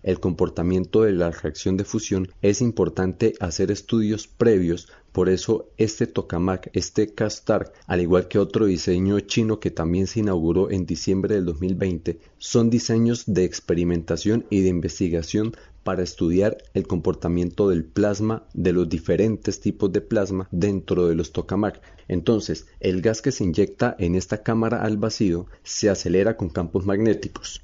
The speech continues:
Se separa el núcleo positivo del átomo de hidrógeno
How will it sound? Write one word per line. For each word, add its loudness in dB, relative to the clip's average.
Se -2
separa 0
el 4
núcleo 2
positivo 2
del 4
átomo 2
de 4
hidrógeno 2